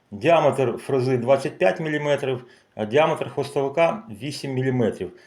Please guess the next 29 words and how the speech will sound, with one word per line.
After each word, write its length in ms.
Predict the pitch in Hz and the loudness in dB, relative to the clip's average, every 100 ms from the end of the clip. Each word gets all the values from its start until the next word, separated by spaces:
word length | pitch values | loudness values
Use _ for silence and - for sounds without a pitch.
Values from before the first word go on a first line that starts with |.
| _ - | _ -6
Нагадаю, 540 | 131 151 156 160 143 | -2 0 4 6 6
що 160 | - 139 | 4 0
мій 140 | 143 | -2
фрезер 420 | 139 151 127 123 | 2 2 4 2
Bosch 320 | 113 135 120 | 0 -2 0
Gov 180 | 120 143 | 4 4
сто 140 | 143 151 | 4 -4
тридцять 500 | 170 190 190 147 - _ _ _ | 0 0 2 -4 -6 _ _ _
йде 300 | 110 113 175 | -8 -2 0
під 200 | 165 127 | 0 -4
дві 180 | 131 151 | -6 -8
цанги, 420 | - 127 95 101 | -2 -2 -2 -6
шість 340 | - 185 190 | -6 -6 -4
та 80 | 139 | -4
вісім 340 | 123 156 - 135 | -4 -6 -6 -6
міліметрів. 600 | 135 127 113 92 85 - - _ - | -2 0 0 -2 -8 -14 -20 _ -8
Дванадцята 560 | 101 151 196 196 156 | 0 2 2 0 -2
цанга 480 | 135 147 127 117 110 - - _ _ | 0 2 2 2 0 -4 -18 _ _
тут 200 | 180 180 | 0 2
не 80 | 175 | 2
передбачена 640 | 170 170 156 131 - 113 | 2 2 4 2 2 -4
конструктивно, 760 | 123 110 127 - 117 101 92 87 | -4 -6 -6 -6 -4 -4 -4 -6
адже 340 | 113 131 156 | -4 2 2
потужність 720 | 151 - 165 160 143 131 127 - - _ _ - - - | 2 0 0 0 0 -2 -6 -16 -20 _ _ -18 -18 -20
фрезера — 460 | - 165 185 143 123 | -2 4 6 6 2
тисячу 400 | - 175 - 131 | 2 -4 -4 -6
триста 400 | 135 143 139 123 | -2 -2 -2 -2
ватт. 260 | 95 80 - _ _ _ _ _ _ _ _ _ _ _ _ _ _ _ _ | -2 -4 -8 _ _ _ _ _ _ _ _ _ _ _ _ _ _ _ _
Тож, 300 | 131 120 - | -4 -2 -4